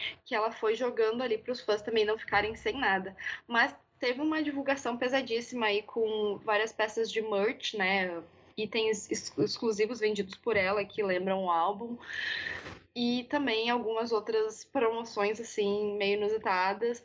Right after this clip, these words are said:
como o café dela no Starbucks, né? Então, ela fez uma parceria com o Starbucks e aí, no dia seguinte ao lançamento, ia ter disponível em todos os Starbucks do mundo,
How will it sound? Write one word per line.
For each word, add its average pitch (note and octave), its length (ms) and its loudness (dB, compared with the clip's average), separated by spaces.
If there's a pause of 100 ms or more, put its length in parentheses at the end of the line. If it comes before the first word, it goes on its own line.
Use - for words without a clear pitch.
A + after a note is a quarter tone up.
(760)
como A3+ 520 0
o A3 680 2 (180)
café A#3+ 440 0
dela G3 260 0
no G#3 60 -2
Starbucks, G3+ 600 -2
né? E3 160 0
Então, E3+ 400 -2
ela F3+ 160 0
fez F#3 180 -2
uma F#3+ 80 2
parceria F3+ 340 0
com F3 60 -8
o G3+ 40 -6
Starbucks F#3+ 600 -2
e A3+ 60 2
aí, G3 180 4
no G#3 120 -2
dia G#3 160 0
seguinte F#3+ 560 -2
ao F3+ 300 2
lançamento, F#3+ 720 0
ia G3 160 2
ter F#3 180 -2
disponível G3 540 0
em G3 60 0
todos G3 320 0
os G3+ 140 -6
Starbucks F#3 600 -4
do G3 100 0
mundo, G3 480 0